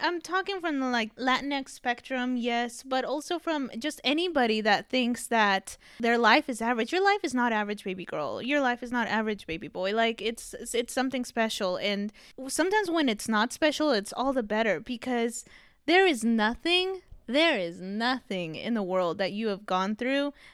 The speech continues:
that somebody out there in the universe since the very beginning of time hasn't gone through either. So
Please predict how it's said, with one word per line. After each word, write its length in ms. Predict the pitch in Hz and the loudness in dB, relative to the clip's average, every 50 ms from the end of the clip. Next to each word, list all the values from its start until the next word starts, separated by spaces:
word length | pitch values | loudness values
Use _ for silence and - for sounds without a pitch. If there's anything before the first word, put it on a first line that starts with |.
| _ - | _ -4
that 280 | - 214 208 196 - - | 0 2 2 2 0 -2
somebody 440 | - 262 240 240 247 240 240 226 - | -2 0 0 2 2 0 0 0 0
out 200 | 185 220 220 - | -2 -4 -2 -2
there 100 | 240 226 | -2 -2
in 80 | 226 | 0
the 80 | 220 214 | -2 -2
universe 460 | 196 208 208 208 208 208 220 226 226 | -2 -2 -2 -2 -2 -2 -4 -4 -4
since 160 | - 214 208 | -4 -4 -4
the 80 | 208 202 | -2 -2
very 180 | 208 202 202 | 0 0 0
beginning 340 | 202 214 208 202 190 190 190 | 0 0 -2 -2 -2 -2 -2
of 120 | 185 190 - | -4 -4 -4
time 180 | 214 196 190 208 | -4 -2 0 0
hasn't 380 | 214 196 196 - - 175 - _ - | 0 -2 -2 -2 -4 -6 -8 _ -10
gone 280 | - 208 196 190 190 190 | -4 -2 -2 -2 -2 -4
through 240 | - 185 180 165 - | -6 -6 -6 -6 -8
either. 380 | - 190 185 170 - 85 80 - - - - - - - - _ | -8 -8 -6 -6 -6 -8 -8 -10 -12 -20 -20 -20 -20 -20 -20 _
So 580 | - - - 254 233 226 214 202 202 208 - | -12 -2 2 4 6 8 6 6 4 2 -4